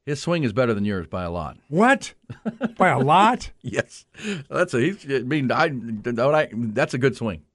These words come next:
Speaker 2: And he's got his own knees and everything.
Speaker 1: You think so?
Speaker 2: Yeah. Oh, yeah.
Speaker 1: He hasn't rebuilt himself
Speaker 2: No,
Speaker 1: yet?
Speaker 2: he's not rebuilt himself.
Speaker 1: He might have. No, but that's, uh, that is cool. Uh, Gary Player, Jack Nicklaus, Tom Watson with the ceremonial tee balls today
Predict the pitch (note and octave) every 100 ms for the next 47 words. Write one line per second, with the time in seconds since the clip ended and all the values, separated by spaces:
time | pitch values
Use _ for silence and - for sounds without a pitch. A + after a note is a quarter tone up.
0 | _ - B2 C3 C3+ B2 B2+ A#2+ B2+ B2+
1 | A#2+ A2 A#2+ B2 A#2+ G#2+ A2+ A2 - -
2 | A#2 F3 G3+ G#3 F#3+ _ B2 A#2+ C3+ A#2+
3 | G#2+ - _ - E3+ F3 D#3 E3 D#3 F3
4 | F3+ E3+ - F3 B2 A#2 - A2+ G#2+ B2
5 | A#2 B2+ A#2+ A2+ B2 A#2+ C3 A2+ - C3
6 | - B2+ D3 F3 D#3 G2+ - _ _ _
7 | _ _ _ _ _ _ _ _ - F#2
8 | F2+ G#2 G#2 - G2 F2+ D2 _ - G2+
9 | - A2 F2+ D2+ _ - F#2 F2+ - G2
10 | F#2 G#2 F#2 F2+ A#2+ A#2+ A2 - G#2 -
11 | B2 A2+ G#2 A2 - F#2 E2+ F2+ - G2
12 | F#2+ F2+ E2 F#2+ E2+ E2+ E2 G2 D#2 F#3